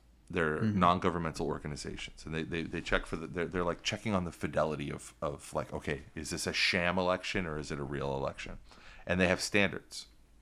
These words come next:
Speaker 1: and I forget off the top of my head what the standards are, but there is a standard that they use where they will declare, these are, like, y-, you know, U N or Organization of Amer-, O A S, Organization of American States, and, um,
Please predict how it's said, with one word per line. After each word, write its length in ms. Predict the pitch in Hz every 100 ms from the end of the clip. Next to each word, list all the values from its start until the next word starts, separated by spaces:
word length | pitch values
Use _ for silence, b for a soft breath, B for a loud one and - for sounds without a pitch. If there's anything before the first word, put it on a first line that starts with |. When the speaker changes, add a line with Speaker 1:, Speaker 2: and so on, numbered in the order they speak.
| -
Speaker 1:
and 220 | 80 76
I 40 | 76
forget 240 | - 87
off 140 | 78 -
the 60 |
top 200 | 82 80
of 60 | 82
my 100 | 76
head 180 | 76 73
what 120 | -
the 60 |
standards 520 | - 85 76 73 - -
are, 160 | -
but 220 | - 80 - b b b b -
there 280 | 101 117 123
is 120 | 117
a 40 |
standard 480 | 101 - 113 110 92
that 120 | 82 85
they 80 |
use 460 | 82 78 73 80 - - - - - _ - - - _ - -
where 160 | 98
they 140 | 92 90
will 140 | 90
declare, 640 | - - - 98 85 76 - - - -
these 140 | 98
are, 40 | 95
like, 160 | 85 82 -
y-, 140 | 90 -
you 160 | 95 87
know, 120 | 78
U 300 | 80 87 82
N 380 | 82 80 78 76
or 100 | -
Organization 640 | 85 82 80 82 76 85
of 80 | 80
Amer-, 220 | 78 82
O 160 | 82 80
A 120 | 78
S, 280 | 78 82 -
Organization 580 | 82 82 76 82 78 82
of 80 |
American 340 | 78 80 76 76
States, 480 | - 80 78 - - b b b b -
and, 360 | 87 82 80
um, 320 | 80 73 73